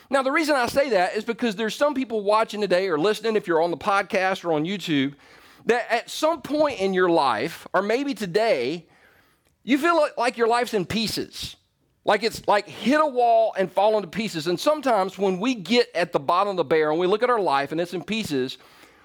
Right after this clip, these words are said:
we're trying to figure out how in the world can this kinda get put back together. And if that's your question, man, you, you picked the right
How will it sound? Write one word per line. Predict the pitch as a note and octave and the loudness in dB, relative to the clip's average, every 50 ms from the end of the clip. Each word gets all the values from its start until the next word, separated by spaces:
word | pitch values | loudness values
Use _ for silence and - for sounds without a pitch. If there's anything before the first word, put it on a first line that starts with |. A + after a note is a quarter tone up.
| - - | -2 0
we're | A3+ D4+ | 0 0
trying | - D4+ D4 C#4+ | 2 0 0 0
to | C4+ G#3 | -2 -2
figure | A3+ A#3+ G#3 G#3 G#3 | -4 -2 0 2 2
out | G3 F3 - | 2 0 -2
how | - F3 G#3 B3 D4 E4 | -2 -2 0 2 2 2
in | E4 D#4 | 2 0
the | C#4 | -2
world | A#3 G3 E3 G3 A3+ A3+ G#3 F3 D3 C#3 D#3+ A3 E3+ F3+ E3+ - _ _ _ _ _ _ | -4 -2 -2 0 0 2 2 2 2 2 2 2 0 -2 -6 -6 _ _ _ _ _ _
can | - - A3+ G#3 G3 | 0 0 0 0 0
this | F3 A#3 C4+ C4+ - - | 0 0 0 0 -2 -4
kinda | - G#3 A#3+ A#3+ A#3 A#3 | -2 0 2 2 2 0
get | G3+ F#3+ G#3 - - - | 0 0 0 -2 -2 -2
put | - G#3+ - - | -4 -4 -2 0
back | E3+ E3 D3 - | -2 -2 -2 -4
together. | - D#3+ D#3+ G3+ G3+ F#3+ C#3 C3 A2 - - _ _ _ _ _ _ _ - - - - | -8 -2 0 0 0 0 -2 -8 -12 -14 -18 _ _ _ _ _ _ _ -20 -8 -4 -2
And | G#3+ G#3+ | -2 -2
if | F#3+ D#3 | -2 0
that's | B3+ C4 D#4 D4+ - | 0 0 0 -2 -2
your | D4 A3 | -6 -8
question, | - - B3 B3+ B3+ A#3+ - - F#3+ E3 C#3+ C3 - | -4 0 0 2 2 0 -2 -2 -2 -2 -2 -4 -2
man, | F3+ G#3+ A3 G3+ | 0 0 0 0
you, | G3+ A#3+ A3 - _ _ | -2 -6 -8 -12 _ _
you | E3+ G#3+ C#4 | -2 -2 -2
picked | - - C#4 D#4 D4+ - _ | 0 0 0 -2 -2 -2 _
the | A3 F#3+ | -2 -2
right | E3+ C#3+ B2+ C3 D3+ F#3 G3 G#3+ A#3 B3+ B3+ A#3 - _ - | 0 -2 -4 -2 0 2 2 4 2 2 0 -4 -8 _ -20